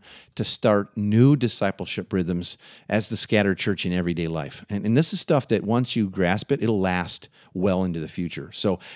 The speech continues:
it's, you know, it's four days of live training, worksheets, framework support, all your questions answered.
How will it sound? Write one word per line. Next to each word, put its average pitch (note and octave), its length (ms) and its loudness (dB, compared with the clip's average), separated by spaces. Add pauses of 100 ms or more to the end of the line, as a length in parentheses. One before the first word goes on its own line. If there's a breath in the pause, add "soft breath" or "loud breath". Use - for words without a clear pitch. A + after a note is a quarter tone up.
(120 loud breath)
it's, - 420 -2
you D#3+ 60 2
know, B2+ 80 2
it's G#2+ 120 -2
four E3 280 -2
days D#3 240 0
of G#2 100 -4 (160)
live A2+ 300 0
training, B2+ 480 0 (420 loud breath)
worksheets, B2 840 -2 (340 soft breath)
framework B2 640 2
support, - 720 2 (340)
all A2+ 120 0
your A2+ 120 -2
questions A2+ 520 0
answered. A#2+ 500 -2